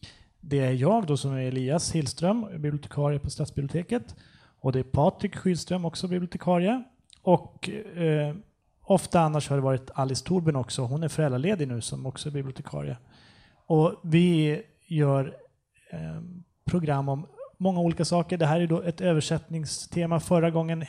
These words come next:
hette det Att skriva med utgångspunkt ur Duras, Att skriva. Och vi har böck-, eh, avsnitt om, eh, bilderböcker, you name it.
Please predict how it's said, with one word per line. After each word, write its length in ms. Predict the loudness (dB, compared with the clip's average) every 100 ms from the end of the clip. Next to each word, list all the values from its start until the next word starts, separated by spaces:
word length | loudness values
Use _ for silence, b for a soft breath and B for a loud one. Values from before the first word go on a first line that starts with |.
| -6
hette 300 | -4 -2 -2
det 100 | -2
Att 240 | -4 -4
skriva 560 | -12 -6 -2 0 2 0
med 140 | 0
utgångspunkt 680 | -2 -2 -6 -4 -4 -4 -4
ur 80 | -2
Duras, 500 | 0 0 -2 -4 -6
Att 140 | -6
skriva. 480 | -8 -4 -2 0 0
Och 340 | -2 -4 -12 -20 b b b b b _
vi 140 | 0
har 160 | 2 4
böck-, 440 | 2 0 -4 -10
eh, 240 | -6 -4 -2
avsnitt 360 | -2 -4 -4
om, 220 | -4 -4
eh, 60 | -8 -10 -12 -16 _ _ _ b b b
bilderböcker, 760 | 2 6 8 8 6 2 2 2 2 -2 -6 -10 -18 -18 -18 -10
you 160 | -6
name 260 | -4 -2 -4
it. 280 | -8 -12